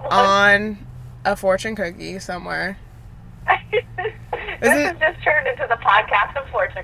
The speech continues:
Speaker 1: cookies.
Speaker 2: It's true. This, this podcast is brought to you by fortune cookies. It's like, uh, what is the, the Wayne Gretzky quote about some
Speaker 1: All the shots you haven't taken.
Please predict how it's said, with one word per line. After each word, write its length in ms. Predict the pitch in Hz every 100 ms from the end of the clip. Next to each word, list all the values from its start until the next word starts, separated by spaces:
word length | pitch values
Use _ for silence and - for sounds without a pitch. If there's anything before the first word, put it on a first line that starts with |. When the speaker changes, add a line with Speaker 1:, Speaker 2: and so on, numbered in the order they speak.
| -
Speaker 1:
cookies. 120 | 170
Speaker 2:
It's 340 | 208 254 - -
true. 420 | 311 262 208 196
This, 340 | 220 - - -
this 260 | 262 254 -
podcast 580 | 277 359 294 226 233 240
is 260 | 233 - -
brought 200 | 226 247
to 40 |
you 60 | 262
by 100 | 196
fortune 360 | - 320 277 208
cookies. 400 | 180 170 175 - - - - 233
It's 180 | 254
like, 240 | 262 262 247
uh, 220 | 226 220
what 180 | 233 240
is 60 | 240
the, 80 |
the 140 | 226 226
Wayne 240 | 233 233
Gretzky 420 | 202 190 - 262 240
quote 380 | 269 269 262 -
about 640 | 202 214 214 214 202 190 -
some 200 | - 220 214
Speaker 1:
All 100 | 220
the 80 | 240
shots 280 | 262 254 254 -
you 100 | 254
haven't 380 | 247 220 214 -
taken. 380 | 226 214 -